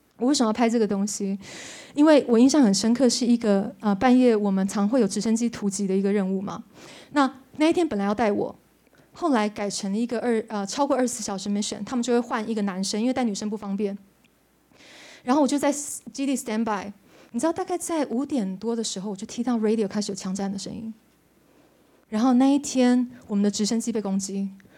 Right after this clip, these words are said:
有六个人死亡。你知道我在对讲机前面，我又一次愣住。我说：“如果今天在上面的是我，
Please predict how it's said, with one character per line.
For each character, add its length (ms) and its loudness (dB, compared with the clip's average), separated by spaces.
有 100 2
六 160 6
个 60 2
人 100 2
死 160 -6
亡。 240 -8
你 80 0
知 40 6
道 140 8
我 140 2
在 120 4
对 120 4
讲 120 2
机 80 -2
前 160 -4
面， 140 0
我 100 0
又 140 4
一 60 2
次 160 -6
愣 200 -2
住。 240 -8
我 80 -2
说 160 0
：“如 140 0
果 300 -4
今 180 -4
天 240 0
在 180 -6
上 300 -2
面 240 0
的 220 -10
是 160 -8
我， 300 -8